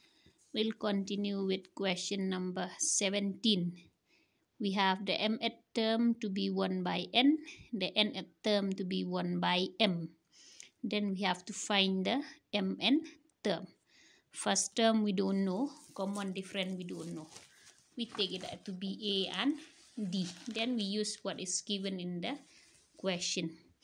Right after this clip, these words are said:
A M equal one by n. So here we have to use general term,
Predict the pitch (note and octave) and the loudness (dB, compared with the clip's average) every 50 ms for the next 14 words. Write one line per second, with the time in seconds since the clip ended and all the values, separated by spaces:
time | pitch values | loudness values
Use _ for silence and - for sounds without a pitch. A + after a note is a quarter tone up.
0 | - - _ _ - - - - A3 G#3 G#3+ G#3 - - G#3+ G#3+ G#3+ G#3+ G#3 G3 | -20 -20 _ _ -20 -12 -4 4 6 8 8 8 6 6 4 4 4 0 0 -2
1 | G3 - - - F#3 F#3 F#3+ G#3+ C#4 D#4+ D#4+ - - - - _ - G#3 G3+ F#3+ | -4 -4 -4 -4 0 2 4 4 4 4 2 0 -8 -18 -20 _ -6 0 2 2
2 | F#3 F3+ F3+ F3 F3 F3 E3+ - - G3 F3 E3+ E3 D#3 - - - _ _ - | 2 2 0 0 2 0 0 2 2 2 2 2 0 -4 -8 -14 -20 _ _ -20
3 | - _ _ _ _ _ _ _ - - - G3+ G3+ G3 F#3+ F#3+ A3 A3+ A#3 A3+ | -20 _ _ _ _ _ _ _ -12 -4 -2 0 0 0 0 0 2 2 2 4
4 | A3+ A3+ A3 G#3+ G3 G3+ F#3+ F#3 F#3+ - - G3+ G3 G#3 G3 G3 - G#3 G3 - | 4 2 2 2 2 4 2 2 2 0 -2 0 2 2 0 0 -2 -4 -2 0
5 | G3 F#3 G3+ G#3 A3+ A#3 A3+ - - G#3+ A3 C4 D#4 | 4 6 8 8 8 6 4 4 4 6 8 8 8